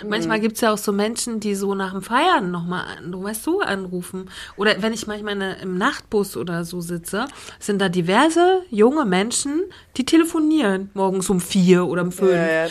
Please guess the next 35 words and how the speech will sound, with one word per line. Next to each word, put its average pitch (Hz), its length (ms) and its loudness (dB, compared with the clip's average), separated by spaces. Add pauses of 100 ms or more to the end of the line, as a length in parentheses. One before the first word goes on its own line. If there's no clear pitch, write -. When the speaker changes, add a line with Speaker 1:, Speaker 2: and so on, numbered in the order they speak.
Speaker 1:
das 151 160 -10
Speaker 2:
wo 196 40 4
ich 196 80 2
mir 196 100 4
Speaker 1:
stimmt. 180 60 2
Speaker 2:
denke, 190 200 2
wenn 180 160 6
mich 202 180 4
jemand 190 260 4
anrufen 175 440 2
würde 165 200 6
um 156 120 2
diese 147 260 -6
Zeit, 165 560 0
Speaker 1:
<laughs> - 0 -
Speaker 2:
also 151 220 0 (300)
hallo 185 340 4
Peng. 180 560 2
Speaker 1:
Ja, 202 160 6
aber 240 100 4
ich 220 60 -4
glaube, 233 260 0
weißt 240 220 0
du, 220 60 0
da 202 240 0
ist 269 100 -4
halt 220 160 0
wirklich 277 220 -6
das 185 140 -10
Ding. 170 360 0
Jemand, 202 300 0
der 190 80 2
das 196 160 -6
nicht 160 180 -8
will, 247 320 2